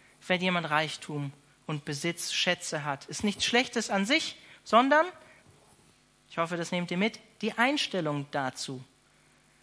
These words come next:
Hängt dein Herz daran? Ist es die Liebe zum Reichtum, die Liebe zu den Dingen, die Liebe zum Geld?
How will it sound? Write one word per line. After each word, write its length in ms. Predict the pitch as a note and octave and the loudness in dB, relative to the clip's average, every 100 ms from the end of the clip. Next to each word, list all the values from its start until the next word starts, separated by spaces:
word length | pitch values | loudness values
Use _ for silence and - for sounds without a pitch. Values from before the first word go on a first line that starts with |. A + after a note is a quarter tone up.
| _ _ _ _ _ | _ _ _ _ _
Hängt 320 | - G#3 B3 A#3+ | -2 0 4 2
dein 160 | A3+ | 4
Herz 360 | G#3 C4 C#4 - | 4 4 4 2
daran? 380 | A3 E3 D3+ - | 2 2 -2 -4
Ist 200 | F#3 G3 | -6 -6
es 240 | - - - - - | -8 -10 -20 -20 -6
die 80 | F#3+ | 2
Liebe 520 | G3+ B3+ D#4 A3 D#3 - - - - | 6 6 6 2 -2 -6 -20 -20 -8
zum 180 | F3 | -4
Reichtum, 500 | D#3+ D#3+ D#3 - D#3 | 0 0 0 -6 -6
die 80 | D#3+ | -2
Liebe 400 | F3+ A#3 D#4 C#4+ | 2 6 6 4
zu 140 | - G3 | -2 -2
den 240 | F#3 E3 | -2 2
Dingen, 360 | A3 A#3 C#3 B2+ - - _ _ _ _ _ _ _ _ - | 4 4 0 -6 -14 -20 _ _ _ _ _ _ _ _ -10
die 40 | D#3+ | -4
Liebe 280 | F#3+ F#3 | -2 -2
zum 200 | - E3 | -6 -8
Geld? 360 | D3 C3 B2+ | -6 -6 -8